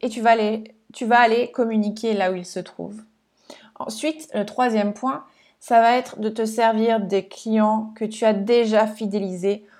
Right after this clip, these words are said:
pour en toucher d'autres. Donc, ça passe par, euh, la preuve client, ça passe par la recommandation, ça passe par l'affiliation. Tout ça, je t'en parlerai dans un épisode de podcast. J'ai décidé d'en faire un épisode complet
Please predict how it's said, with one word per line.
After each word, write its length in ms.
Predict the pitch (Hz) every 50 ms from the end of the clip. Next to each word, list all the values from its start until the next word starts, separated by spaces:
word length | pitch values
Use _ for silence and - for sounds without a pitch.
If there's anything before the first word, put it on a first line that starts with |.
| _ _ _
pour 160 | - 240 220 220 - - - 202 190 208 - -
en 100 | 226 208
toucher 360 | 220 220 220 214 220 214 185
d'autres. 560 | 175 175 170 185 180 156 - - - - _ _ _ _ _ _ _ _ _ _ _ _ _ _ _ _ _ _ _ _ - - - -
Donc, 320 | 196 190 196 190 185 - - - - - - -
ça 200 | - - 208 196
passe 320 | 196 - 196 202 202 - -
par, 480 | _ - 202 185 185 185 185 185 - -
euh, 140 | 185 170 170
la 140 | 170 170 170
preuve 340 | - - - 240 220 220
client, 340 | 220 - 226 220 226 220 226
ça 180 | 226 226 208 190
passe 200 | - 185 185 -
par 160 | - 185 180
la 100 | 175 170
recommandation, 960 | 175 185 202 208 202 220 214 208 208 208 208 208 208 - - - 220 214 208
ça 160 | 214 - 196
passe 240 | 175 - 185 180 -
par 180 | - - 180 180
l'affiliation. 920 | 180 190 196 196 196 - 202 208 202 196 196 202 - - 220 208 202 202 - _ _ _ - - - - - - - - - _ _ _
Tout 120 | - - 233
ça, 280 | 220 - 240 233 233
je 100 | 214 208
t'en 220 | 196 - 214 202 202
parlerai 640 | 202 226 226 226 226 220 214 214 214 208 208 208
dans 240 | 196 196 190 185 190
un 160 | 196 190 190
épisode 520 | 196 196 185 - 202 190 190 202 208 196 180
de 100 | 175 190
podcast. 640 | 190 - 196 196 196 - - 196 196 196 196 - 190
J'ai 100 | 185 190
décidé 420 | 190 208 226 220 220 220 208 233 226
d'en 140 | 220 190 185
faire 200 | - 185 180 185
un 100 | 185 202
épisode 460 | 208 202 - 214 202 220 214 220 -
complet 540 | - 220 214 214 220 214 208 220 214 214